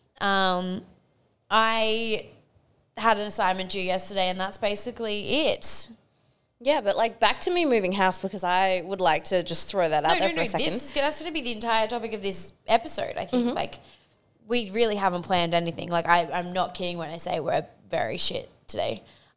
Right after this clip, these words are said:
Speaker 1: Um,
Speaker 2: Today, yes.
Speaker 1: Yes, today.
Speaker 2: Sure, today.
Speaker 1: Specifically today. I'm going to let you guys know we're shit today.
Speaker 2: <laughs>
Speaker 1: Most other days, I'll just pretend <laughs> we're not.
Speaker 2: And we've got our life together.
Speaker 1: We definitely have our life together. Um, but yeah, so Steph moved house.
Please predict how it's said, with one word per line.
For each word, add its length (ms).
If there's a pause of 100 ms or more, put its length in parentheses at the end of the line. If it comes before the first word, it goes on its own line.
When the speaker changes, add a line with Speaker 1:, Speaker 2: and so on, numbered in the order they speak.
Speaker 1:
Um, 560 (360)
Speaker 2:
Today, 420 (200)
yes. 380
Speaker 1:
Yes, 320
today. 240
Speaker 2:
Sure, 220
today. 240 (100)
Speaker 1:
Specifically 400
today. 420
I'm 120
going 220
to 100
let 320
you 100
guys 300
know 280
we're 160
shit 360
today. 420 (160)
Speaker 2:
<laughs> 180
Speaker 1:
Most 240
other 120
days, 220
I'll 120
just 180
pretend 560
<laughs> 280
we're 240
not. 180 (220)
Speaker 2:
And 100
we've 160
got 140
our 100
life 220
together. 260
Speaker 1:
We 160
definitely 340
have 140
our 100
life 140
together. 320 (240)
Um, 240
but 60
yeah, 180
so 180
Steph 280
moved 180
house. 480